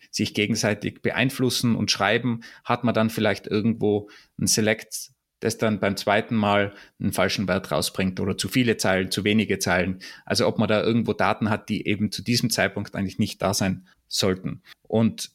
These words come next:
Jepsen hat da eine riesen Bibliothek natürlich an, an Problemfällen schon drinnen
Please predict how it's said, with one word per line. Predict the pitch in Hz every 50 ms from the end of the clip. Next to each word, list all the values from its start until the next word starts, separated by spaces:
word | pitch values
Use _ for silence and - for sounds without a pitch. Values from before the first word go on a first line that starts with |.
| _ _ -
Jepsen | - 131 135 - - 151 139
hat | 135 123 - -
da | 113 113
eine | 113 110 107 107 110 107 104 - - - - 90 101 -
riesen | 131 135 151 147 - 151 135 135
Bibliothek | 135 135 120 123 117 113 110 113 117 120 131 131 - -
natürlich | 127 113 - 127 120 113 110 107 - -
an, | - 104 101 101 101 -
an | - - 101 98 95
Problemfällen | - 110 - 107 107 120 143 143 - 131 120 120 117 117
schon | 110 - 113 104 101
drinnen | - 110 117 127 135 135 131 135 135 -